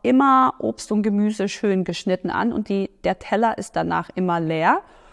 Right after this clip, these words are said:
Und ich hatte ja jetzt auch den achten Geburtstag vom Anton da, da hatten wir auch,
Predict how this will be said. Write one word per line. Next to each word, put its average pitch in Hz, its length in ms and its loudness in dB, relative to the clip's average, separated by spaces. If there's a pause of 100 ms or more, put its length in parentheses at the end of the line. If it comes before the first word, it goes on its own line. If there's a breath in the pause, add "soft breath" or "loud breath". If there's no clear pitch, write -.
(180 soft breath)
Und 214 100 0
ich 214 140 -2
hatte 269 160 2
ja 196 220 6
jetzt - 260 -2
auch 269 120 2
den 214 280 0
achten 233 400 -2
Geburtstag 226 640 -2
vom 190 200 -2
Anton 285 440 2
da, 294 160 4
da 202 180 2
hatten 196 240 0
wir 175 180 0
auch, 254 280 2